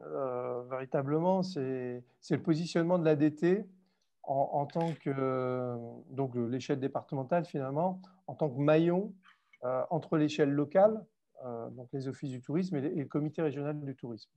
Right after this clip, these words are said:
Voilà. Et c'est bien toute la difficulté, euh, du, du dispositif de gouvernance sur lequel vous avez travaillé, là, au niveau du, du C R T, de, de, d'imaginer comment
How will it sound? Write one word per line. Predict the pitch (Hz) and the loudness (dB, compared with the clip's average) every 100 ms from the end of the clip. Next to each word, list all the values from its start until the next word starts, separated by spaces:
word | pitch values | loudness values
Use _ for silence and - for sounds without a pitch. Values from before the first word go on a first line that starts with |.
| _ | _
Voilà. | 123 113 _ _ _ | -12 -12 _ _ _
Et | 117 | -2
c'est | 156 | 0
bien | 135 156 | 2 0
toute | 165 170 | -2 -2
la | 160 | -2
difficulté, | 143 - 143 151 135 165 165 | -2 -6 -6 -6 -2 4 6
euh, | 151 135 127 123 120 | 6 2 0 -2 -4
du, | 113 120 - | -6 -12 -10
du | 226 123 | -8 -8
dispositif | 123 139 - 147 156 143 | -8 -10 -4 -4 -2 -4
de | 135 | -2
gouvernance | 143 143 156 147 156 160 - 127 | 0 0 0 2 2 0 -4 -16
sur | - 117 | -12 -14
lequel | 120 139 | -8 -8
vous | 123 | -6
avez | 123 123 | -8 -8
travaillé, | - 120 139 202 | -6 -6 0 0
là, | 156 | 0
au | 123 | -4
niveau | 120 123 | -8 -10
du, | 117 - _ _ - | -12 -14 _ _ -10
du | 117 | -10
C | - | 0
R | 135 - | -2 2
T, | 190 | 2
de, | 175 139 | 4 2
de, | 123 131 | 0 -4
d'imaginer | 117 120 170 170 151 170 175 170 | -4 -4 0 2 0 -2 0 -2
comment | - 151 151 147 | 0 0 0 -2